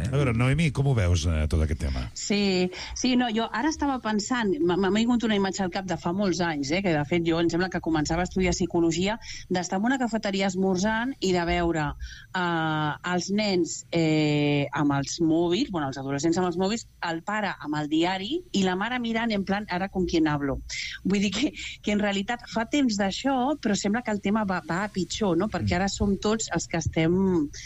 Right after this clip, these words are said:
Speaker 3: els que estem implicats en, d'aquesta manera. Sí que és veritat que jo crec que n'hi ha un punt que no, no sé si compartireu amb mi o no,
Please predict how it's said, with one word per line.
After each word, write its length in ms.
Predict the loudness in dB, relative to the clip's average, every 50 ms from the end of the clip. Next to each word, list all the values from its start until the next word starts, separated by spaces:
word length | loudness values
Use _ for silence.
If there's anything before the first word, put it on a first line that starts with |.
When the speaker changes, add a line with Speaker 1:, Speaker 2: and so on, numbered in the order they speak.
| -16 -16 -16 -16 -8 -6
Speaker 3:
els 120 | -6 -4 -4
que 60 | -4
estem 240 | -4 0 0 0 2
implicats 480 | 0 0 -2 -4 -4 -2 -4 -4 -2 -2
en, 140 | -4 -2
d'aquesta 360 | -2 -2 -2 -2 -4 -2 -2 -2
manera. 380 | 0 2 2 2 2 0 -2 -6 -10 -10 -8 -8 -8 -6
Sí 180 | -2 -2 0 0
que 100 | 0 0
és 80 | 2 2
veritat 300 | 2 2 2 2 0 0
que 260 | -2 -2 -2 -2 -4 -6 -2 0
jo 100 | 0 0 2
crec 160 | 0 -2 0
que 80 | 0 0
n'hi 140 | 2 2 2
ha 60 | 2
un 220 | 2 0 0 -2
punt 400 | -2 0 0 2 4 2 2 0 -2
que 120 | -4 -2
no, 180 | 0 0 0 0
no 240 | 0 0 2 2 0
sé 140 | -2 -4 -4
si 180 | -4 -4 -6
compartireu 720 | -4 -4 -4 -2 -2 -4 -6 -4 -2 -2 0 2 2 2 2
amb 140 | 2 4 4
mi 140 | 4 4 4 2
o 60 | 2
no, 200 | 2 2 2 0